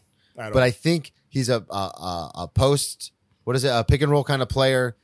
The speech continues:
Speaker 2: He's a very, like, stop ball kind of player, and I don't think it fits what Golden State does with the movement, movement, movement. But he's super intelligent. He's the point guard, for God's sakes. He's gonna figure it out. He's gonna run that second team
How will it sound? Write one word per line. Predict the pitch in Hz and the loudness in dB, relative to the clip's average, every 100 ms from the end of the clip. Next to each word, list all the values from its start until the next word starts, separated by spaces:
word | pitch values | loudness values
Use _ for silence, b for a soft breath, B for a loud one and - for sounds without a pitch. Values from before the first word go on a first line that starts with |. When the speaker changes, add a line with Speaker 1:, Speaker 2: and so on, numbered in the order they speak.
| _ | _
Speaker 2:
He's | 113 107 | -6 -2
a | |
very, | 120 123 120 | 0 2 2
like, | 113 | -2
stop | - 123 117 | 2 0 2
ball | 120 | 0
kind | 117 117 | 2 -4
of | 110 | -2
player, | 120 113 107 | 0 0 0
and | 92 104 | -4 -4
I | 104 | -2
don't | 117 113 | -2 -2
think | 110 | -6
it | 107 | -4
fits | 120 123 110 | -4 -4 -4
what | |
Golden | 113 110 104 | -4 -4 -4
State | 110 117 | -4 0
does | 135 | 0
with | 110 101 | 0 -6
the | |
movement, | 95 120 113 104 | -2 -2 -2 -4
movement, | 110 104 101 101 | -4 -4 -4 -2
movement. | 131 127 131 - b b b - | 0 0 -4 -6 b b b -4
But | 147 | -2
he's | 156 170 127 - _ _ _ _ _ - | 0 -2 -4 -8 _ _ _ _ _ -8
super | - - 214 185 160 | -6 0 0 2 0
intelligent. | - 127 127 127 127 b b _ | 2 0 0 -2 -6 b b _
He's | 127 113 | -4 -2
the | 123 | 2
point | 160 175 | 4 4
guard, | 139 123 117 | 4 4 4
for | 110 | -2
God's | 98 98 - | -2 -2 -2
sakes. | 104 107 - b b | -4 -4 -6 b b
He's | 131 117 | -4 0
gonna | 156 156 | 0 0
figure | - 135 127 117 | 0 0 2 4
it | |
out. | 127 104 78 _ _ _ - | 4 2 -2 _ _ _ 0
He's | 135 127 | 2 2
gonna | 117 135 | 2 2
run | 110 143 180 | 4 2 2
that | 147 | -2
second | - 131 117 101 | 0 -2 -2 -4
team | 147 143 120 | -2 0 -2